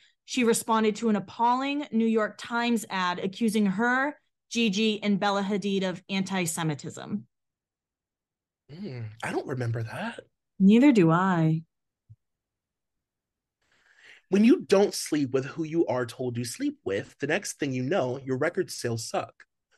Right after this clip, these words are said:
Speaker 2: Will the teenager keep doing her own thing and vanish? Or will she do what she was told and watch her career skyrocket again? The Disney singer who is so popular right now f-,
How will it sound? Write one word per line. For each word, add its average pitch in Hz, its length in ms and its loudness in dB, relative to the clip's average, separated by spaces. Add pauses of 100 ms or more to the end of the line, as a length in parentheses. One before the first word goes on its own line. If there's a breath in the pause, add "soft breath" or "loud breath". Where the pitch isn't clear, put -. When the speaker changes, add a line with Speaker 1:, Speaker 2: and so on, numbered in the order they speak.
(140)
Speaker 2:
Will 160 80 2
the 170 100 8
teenager 202 400 0
keep 170 400 -10
doing 156 240 0
her 147 220 -6
own 127 240 -4
thing 131 400 -6
and 117 120 -4
vanish? 117 680 -6 (600)
Or 123 520 4
will 143 100 0
she 165 160 -6
do 156 180 -2
what 143 160 2
she - 140 -10
was 127 160 -6
told 190 500 -2
and 127 140 -2
watch 131 360 -2
her 139 100 -8
career 127 360 -4
skyrocket 120 540 -2 (240)
again? 110 380 -6 (560 soft breath)
The 143 80 0
Disney 175 300 2
singer 135 340 -2
who 127 140 -4
is 120 100 -4
so 135 160 -2
popular 135 400 -4
right 113 180 -4
now 120 340 -4
f-, 113 120 -10